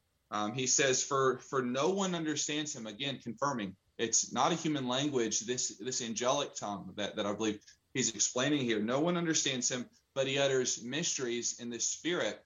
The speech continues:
So next time someone, uh, you know, makes fun of a charismatic, which I understand for, for,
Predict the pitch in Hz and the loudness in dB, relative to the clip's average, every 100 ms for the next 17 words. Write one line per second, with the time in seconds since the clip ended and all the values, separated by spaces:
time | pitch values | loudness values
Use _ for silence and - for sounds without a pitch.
0 | _ - 131 147 147 147 139 - 139 135 | _ -8 -6 -4 -2 -4 -2 -4 -4 -4
1 | 127 117 107 _ _ - 113 110 107 107 | -4 -4 -8 _ _ 0 4 6 4 2
2 | 123 123 113 110 - 123 131 127 - - | 0 0 2 0 -4 -8 -4 -2 -2 0
3 | 135 131 110 113 127 113 107 107 120 143 | 0 0 0 -2 -2 -2 -2 -2 0 2
4 | 135 110 107 135 139 143 139 143 - 107 | 2 0 -2 -4 0 2 0 -2 -2 -2
5 | 101 113 - _ _ - 131 117 - 127 | -4 -6 -12 _ _ -10 -4 -4 -4 -4
6 | 117 | -4